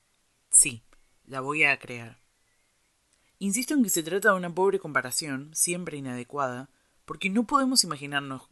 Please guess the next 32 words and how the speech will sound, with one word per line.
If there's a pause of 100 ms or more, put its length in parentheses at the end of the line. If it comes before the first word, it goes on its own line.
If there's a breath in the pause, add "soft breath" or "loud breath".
la
forma
de
actuar
de
Dios. (520)
Con
todo, (240 soft breath)
corresponde
de
alguna
manera
a
la
realidad. (760)
Dios (260 soft breath)
te
ha
creado
porque
te
amaba
más
que
a
los
otros
millones
y
millones
de
almas